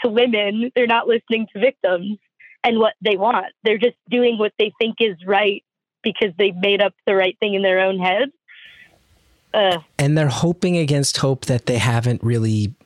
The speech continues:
Speaker 2: mischaracterized this person so severely and that they weren't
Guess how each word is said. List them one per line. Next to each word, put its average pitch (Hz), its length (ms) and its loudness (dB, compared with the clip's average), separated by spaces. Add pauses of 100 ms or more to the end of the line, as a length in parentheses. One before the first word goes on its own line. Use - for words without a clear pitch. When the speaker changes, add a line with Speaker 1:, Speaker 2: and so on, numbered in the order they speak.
(920)
Speaker 2:
mischaracterized 107 1000 0
this 104 160 -2
person 104 360 -2
so 104 180 0
severely 98 720 -2
and 107 140 0
that 104 160 -2
they 104 160 0
weren't 98 340 -2